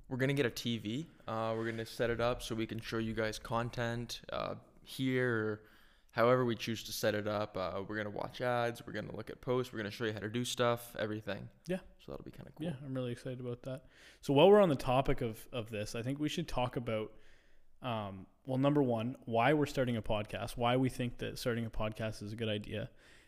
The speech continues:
Speaker 2: for any brand, really. And number two, what is the state of social media in twenty twenty? I think we should have a conversation about that.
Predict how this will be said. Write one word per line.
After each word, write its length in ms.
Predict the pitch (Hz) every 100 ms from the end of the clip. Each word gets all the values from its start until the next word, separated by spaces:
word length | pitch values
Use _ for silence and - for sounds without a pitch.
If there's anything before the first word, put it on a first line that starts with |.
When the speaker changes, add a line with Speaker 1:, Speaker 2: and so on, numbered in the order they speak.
| _
Speaker 2:
for 160 | - 131
any 240 | 131 151 135
brand, 320 | 113 98 101
really. 340 | 104 95 113 -
And 120 | 135
number 220 | 135 135 127
two, 480 | - 147 127 117 - - - -
what 480 | 117 113 117 160 175
is 220 | 185 165
the 100 | 151
state 400 | - 131 127 -
of 100 | 117
social 320 | - 123 -
media 300 | 113 113 113
in 80 | 110
twenty 240 | - 107
twenty? 240 | - 107 104
I 40 |
think 200 | - 131
we 60 | 123
should 140 | 120
have 80 | 110
a 60 | 117
conversation 520 | 110 110 113 113 -
about 220 | 123 -
that. 180 | - 117